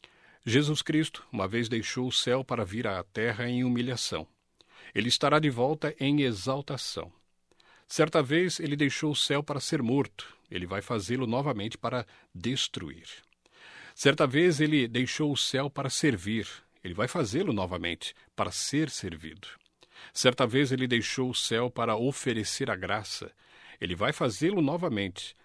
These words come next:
para exigir justiça. Certa vez ele deixou o céu para buscar e salvar.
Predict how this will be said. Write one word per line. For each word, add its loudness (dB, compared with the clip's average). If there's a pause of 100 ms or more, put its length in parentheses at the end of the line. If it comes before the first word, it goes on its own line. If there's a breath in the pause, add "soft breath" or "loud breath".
(120)
para 0
exigir -2
justiça. -8 (640 loud breath)
Certa 6
vez 6
ele -2
deixou -2
o -4
céu 0
para -4
buscar 0
e -4
salvar. -6